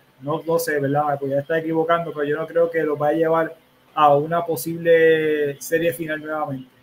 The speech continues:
o por lo menos estar en, en la conversación en torno a la temporada que viene. Obviamente estamos hablando en septiembre del veinte veintidós, o sea que todavía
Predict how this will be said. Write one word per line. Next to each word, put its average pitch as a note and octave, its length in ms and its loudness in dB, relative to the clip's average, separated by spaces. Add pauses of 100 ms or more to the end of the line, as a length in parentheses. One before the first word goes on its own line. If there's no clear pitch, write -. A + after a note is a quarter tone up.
(320)
o C#3+ 80 -16
por D#3+ 120 4
lo D#3 100 -4
menos F3 220 2
estar F3 280 4
en, E3+ 100 -2
en D#3+ 120 -4
la D#3 120 2
conversación D#3+ 720 -6
en E3+ 100 -8
torno D#3 200 -8
a D#3+ 40 2
la D#3 40 -6
temporada D3 500 -4
que C#3+ 120 -8
viene. B2 360 -10 (520)
Obviamente E3+ 440 2
estamos F3 260 4
hablando F3+ 920 4 (640)
en D3+ 240 -4
septiembre D#3 840 0
del C#3 180 -2
veinte D#3 340 0
veintidós, D#3 720 0 (520)
o C#3+ 80 -4
sea D3 220 2
que D3 80 2
todavía E3+ 880 4